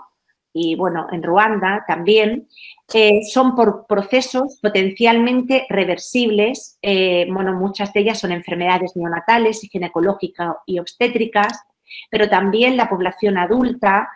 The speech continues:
sufre infecciones, ya saben, fundamentalmente tuberculosis, como se ha comentado antes, malaria, sida,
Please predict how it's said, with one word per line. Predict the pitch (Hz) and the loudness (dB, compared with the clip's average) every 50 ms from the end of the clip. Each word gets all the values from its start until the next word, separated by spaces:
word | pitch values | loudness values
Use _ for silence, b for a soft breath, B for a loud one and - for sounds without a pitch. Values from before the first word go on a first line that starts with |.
| B B B B B | B B B B B
sufre | - - 226 208 214 - 208 196 | -2 0 0 0 2 0 0 0
infecciones, | 185 185 - 170 170 - _ - 214 214 226 214 208 202 208 208 | 0 -2 -4 -8 -10 -12 _ 0 2 2 2 2 2 -2 -4 -4
ya | - 180 180 | -4 -4 -4
saben, | - - 190 185 196 190 185 | -2 -2 -2 -2 -2 -4 -6
fundamentalmente | - 180 180 170 175 175 170 - 175 175 170 175 180 170 185 170 | -6 -6 -6 -4 -6 -6 -6 -4 -4 -4 -4 -6 -6 -6 -6 -4
tuberculosis, | 190 175 175 175 170 - 175 180 214 254 254 - 240 226 226 - | -4 -2 -2 -4 -4 -4 -2 0 0 -2 -2 -2 -4 -6 -6 -6
como | - 180 185 | -6 -6 -6
se | - 190 | -6 -6
ha | 180 | -6
comentado | - 180 175 175 170 - 185 180 170 175 | -4 -4 -6 -6 -6 -6 -6 -6 -4 -4
antes, | 185 202 214 208 196 196 196 196 196 - | -2 -2 -2 -2 -2 -2 -4 -4 -4 -6
malaria, | 175 170 170 175 196 208 214 202 190 185 185 185 | -8 -6 -2 0 0 0 0 0 -2 -4 -6 -8
sida, | - - - 226 220 196 190 180 202 254 - | -8 -4 -2 -2 0 0 0 0 -2 -4 -8